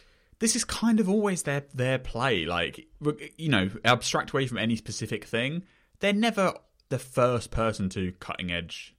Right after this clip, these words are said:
stuff. Like, very rarely do you see Apple being the leader on something,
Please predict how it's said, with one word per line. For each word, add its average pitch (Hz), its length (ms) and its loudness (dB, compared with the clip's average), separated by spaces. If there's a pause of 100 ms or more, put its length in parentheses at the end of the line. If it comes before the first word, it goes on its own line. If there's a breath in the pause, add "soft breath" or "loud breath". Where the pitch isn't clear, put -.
(200)
stuff. - 600 -8 (120)
Like, 101 340 -2 (460)
very 151 340 4
rarely 104 680 0 (260)
do 110 80 0
you 101 100 2
see 104 200 -2
Apple 98 280 0
being 90 540 -4
the 104 120 2
leader 95 380 2
on 90 120 0
something, 85 540 -6